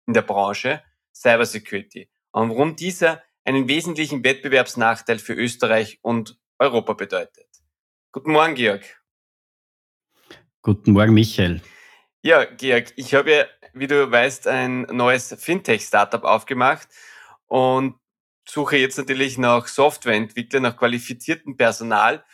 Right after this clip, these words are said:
Speaker 1: und habe dort natürlich auch die gleichen Probleme wie im Cybersecurity, nämlich den Fachkräftemangel. Und jetzt meine erste Frage gleich mal an dich. Wie ist die Lage bei dir in der Cybersecurity-Branche?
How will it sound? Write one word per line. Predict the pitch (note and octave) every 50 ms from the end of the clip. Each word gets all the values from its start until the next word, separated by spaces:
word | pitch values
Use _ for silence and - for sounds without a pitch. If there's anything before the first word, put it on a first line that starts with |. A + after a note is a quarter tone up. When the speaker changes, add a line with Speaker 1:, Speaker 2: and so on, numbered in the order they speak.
| - _ _ _ _ _
Speaker 1:
und | - A#2+ B2+ B2+ B2+ C3 A#2+ - - -
habe | A#2+ A#2+ B2 - -
dort | - C#3 C#3 - -
natürlich | C3+ C3 C#3+ C3 B2+ B2
auch | B2+ D3+ -
die | - - A2+
gleichen | - A2+ G#2 A#2 A#2 - - A#2+
Probleme | - A#2+ G#2+ - A2+ A2+ B2 C3 B2+
wie | A#2+ B2
im | B2 B2
Cybersecurity, | A#2 - A2 A2 B2 D3 C#3 - G#2+ G2+ _ - G#2+ G#2 G#2+ _ - A2+ A#2+ B2 A#2+ _ _ _ _ _ -
nämlich | A2 A2 A2+ A#2+ B2 B2+ C#3 C#3 - - _ _ _ _ _ _ -
den | B2+ A#2+
Fachkräftemangel. | - B2 A#2 A2+ - - A2 G#2 - - - G#2 G#2 G2 G2 G2 G2+ G2 - - -
Und | - A#2 A#2+ A#2 A2
jetzt | B2 C3 C3 - -
meine | B2 B2 C#3 C3+
erste | A#2+ A#2+ C#3 C3 - D3+
Frage | - - A#2+ A#2+ B2+ C#3 C3+
gleich | C#3 C3+ B2+ A#2+
mal | C3+ C3+ C3+
an | B2+ B2+ A2+
dich. | A#2+ C#3 E3 D3 - _ _ _ _ _ _ _
Wie | - C3+ D#3+ F3+ F#3+ - _ _ _ _ _ _ _
ist | - C3 B2
die | - C#3
Lage | A#2+ A2+ A2+ A#2 B2+ C3 C3+ C3+ C3 B2+ B2 -
bei | C3 B2+
dir | B2 - - C#3+ C#3 C3+ A#2
in | G2+ A#2+ A#2 A2+
der | G#2+ A2 A2 A2 A2
Cybersecurity-Branche? | A2 - - A#2+ A#2+ A#2+ A2 A2+ G2+ - - G2+ G2+ - G#2 - - - - - - -